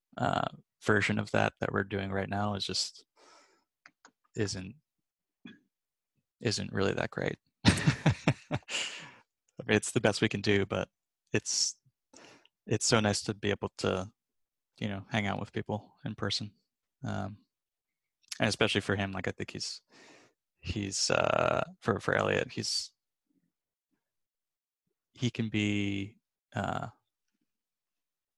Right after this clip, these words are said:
you know, standoffish. He's a lot like me in a lot of ways, because he'll,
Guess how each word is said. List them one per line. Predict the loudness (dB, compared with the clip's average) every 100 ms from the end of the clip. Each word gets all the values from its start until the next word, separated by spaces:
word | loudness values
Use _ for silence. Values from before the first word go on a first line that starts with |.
| _ _ _ _ _ _ _ _ -20 -20 -20 _ _ _ -20 _ _
you | -6
know, | -4 -4
standoffish. | -2 0 2 2 2 2 2 -4 -10 _ _ _ _ _ _ _
He's | 2 4
a | 6
lot | 6 6
like | 2 0
me | -4 -4 -8 _ _ _ _ _
in | -4
a | 0
lot | 0
of |
ways, | 2 2 0
because | -6 -6 _ -4 0
he'll, | 2 2 0 -4